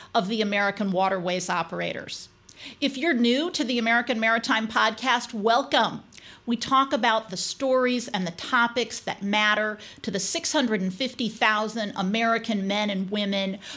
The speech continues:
who make American maritime run, afloat and ashore. And we are delighted,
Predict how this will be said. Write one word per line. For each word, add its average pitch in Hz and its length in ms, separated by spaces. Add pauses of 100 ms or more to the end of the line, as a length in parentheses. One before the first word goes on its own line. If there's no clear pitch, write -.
who 226 100
make 220 500
American 202 600
maritime 185 580
run, 180 460 (280)
afloat 240 680 (260)
and 208 220
ashore. 180 560 (520)
And 220 260
we 277 200
are 233 120
delighted, 214 880